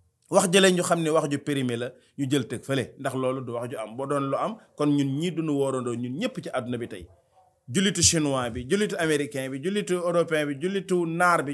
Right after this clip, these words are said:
jullitu africain bi, ñoom ñëpp, ñoom ñëpp tey, euh, alxamis la ñu woor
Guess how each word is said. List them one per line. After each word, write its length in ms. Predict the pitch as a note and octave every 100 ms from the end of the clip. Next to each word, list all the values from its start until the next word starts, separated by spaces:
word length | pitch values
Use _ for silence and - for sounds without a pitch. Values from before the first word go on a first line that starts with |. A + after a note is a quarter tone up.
| C3+
jullitu 300 | G3 G#3 G#3
africain 400 | F3+ E3 D#3+ E3+
bi, 240 | C#3+ - A#3+
ñoom 160 | D#4 D4+
ñëpp, 220 | E4 F4 - _ G3
ñoom 160 | A#3+ G#3+
ñëpp 340 | B3+ B3 -
tey, 160 | F#3+ F3 -
euh, 280 | F3+ F#3 F3+ E3 -
alxamis 440 | G3+ - G3 F#3
la 100 | D#3
ñu 100 | C3+ A2
woor 180 | F2